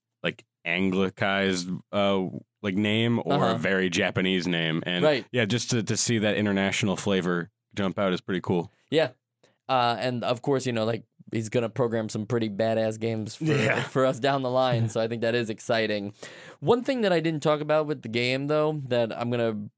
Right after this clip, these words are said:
Speaker 2: bring up because we're talking about the programming now. Did anybody ever, like, boot up the game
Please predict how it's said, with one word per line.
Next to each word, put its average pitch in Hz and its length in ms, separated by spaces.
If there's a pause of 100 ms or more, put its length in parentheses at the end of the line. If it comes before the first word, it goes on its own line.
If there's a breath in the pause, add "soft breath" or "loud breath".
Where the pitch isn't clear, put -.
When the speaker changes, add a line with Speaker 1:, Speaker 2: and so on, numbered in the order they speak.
(140)
Speaker 2:
bring 123 200
up 120 120
because 113 220
we're 113 80
talking 113 140
about 110 100
the 117 80
programming 165 540
now. 196 280 (560 loud breath)
Did 185 80
anybody 311 420
ever, 240 200
like, 156 240
boot 139 320
up 180 140
the 170 60
game 147 400